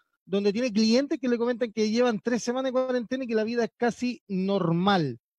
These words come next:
lo que nos comenta Alexis Cueva acá en el chat. Es complicado, ¿no? Porque, porque claro, eh, yo entiendo que, que hay cu-, una situación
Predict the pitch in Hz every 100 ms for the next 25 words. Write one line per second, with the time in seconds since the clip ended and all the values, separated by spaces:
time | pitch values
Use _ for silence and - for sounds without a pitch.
0 | _ 165 147 160 156 135 170 165 170 165
1 | 160 160 - 175 165 165 160 - 175 -
2 | _ 113 - _ _ _ _ _ _ _
3 | _ - 320 339 240 294 233 180 202 220
4 | 185 233 - 180 165 214 208 269 254 233
5 | 208 202 202 196 196 190 196 180 165 254
6 | 185 254 302 254 302 302 285 262 240 214
7 | 185 - 233 233 208 220 208 185 175 233
8 | 247